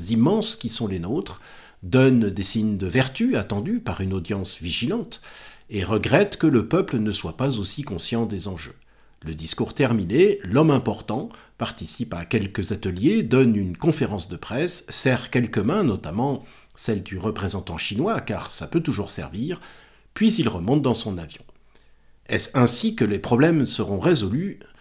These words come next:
Eh bien, ce n'est pas ce que pense Kevin Roberts, le président de la très conservatrice Heritage Foundation. Dans son intervention, qui dénote fortement,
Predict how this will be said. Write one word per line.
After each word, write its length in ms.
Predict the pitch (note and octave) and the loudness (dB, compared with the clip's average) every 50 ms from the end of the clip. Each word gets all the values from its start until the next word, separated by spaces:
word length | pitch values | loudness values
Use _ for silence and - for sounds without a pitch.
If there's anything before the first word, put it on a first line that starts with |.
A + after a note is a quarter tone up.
| _ _ - - - F#2 | _ _ -20 -14 -10 -4
Eh 60 | F2+ | 0
bien, 140 | A#2 D#3 D3 | 2 4 4
ce 160 | - - A2 | 4 2 0
n'est 80 | F#2+ | -2
pas 140 | - C#3+ D3+ | 0 0 0
ce 80 | D3 - | 0 0
que 100 | - G#2 | -2 -2
pense 300 | G2 B2 C#3 D3 C#3+ - | 0 0 0 0 0 0
Kevin 380 | - C3+ A#2+ C3+ C#3 C#3 C3 | 2 2 2 4 4 2 2
Roberts, 540 | G#2 G#2 G#2 F2 F#2+ G#2 B2+ C#3 - - - - | 2 0 -2 -2 -2 -4 -4 -6 -6 -8 -8 -6
le 160 | G2 F#2 F2 | -6 -6 -6
président 540 | - - - A#2 A2 A2+ A2 G#2+ E3 F#3+ E3+ | -4 0 0 0 0 0 0 0 0 0 0
de 100 | A2 G#2 | -2 -2
la 140 | F#2+ F2 E2+ | -4 -4 -6
très 320 | - - - D3 E3+ E3+ | -6 0 2 4 4 4
conservatrice 840 | - A#2 G2 - - G#2+ F#2 E2 E2 D#2+ - - C#3+ E3+ - - - - | 2 -2 -6 -4 -4 -6 -6 -6 -8 -10 -6 -4 -2 -2 -2 -2 -2 -2
Heritage 560 | A#2 B2 B2 B2+ A#2+ B2 - A2 - - - | 0 2 2 2 2 0 -2 -2 -2 -4 -2
Foundation. 560 | - C3+ C3 A2 G2 F2+ E2 - - E2 D2+ - - - - - - - - - - - - - _ _ _ _ | 0 0 0 0 0 -2 -2 -2 -4 -4 -6 -10 -14 -20 -20 -20 -20 -20 -20 -20 -20 -20 -20 -20 _ _ _ _
Dans 100 | - F#2 | -6 -4
son 180 | - - G#2 F#2 | -2 -2 -2 -2
intervention, 800 | F#2+ F#2+ - - F#2 E2+ G#2+ B2 B2+ - - - A3+ B3+ A#3 - | -4 -4 -4 -6 -6 -2 0 0 2 2 2 2 2 2 2 0
qui 320 | - - G#2+ F#2+ F#2 F2 | -2 -4 -4 -4 -4 -2
dénote 500 | D#2+ - - G2 A#2 D3 D#3 D#3 - - - | -2 -2 0 2 2 2 2 0 -4 -6 -2
fortement, 800 | - - G#3 C#3 - - - G#2+ F#2 E2+ F#2+ A#2 D#3 F#3+ D#3+ | 2 2 2 2 2 0 0 0 0 -2 -4 -6 -6 -8 -10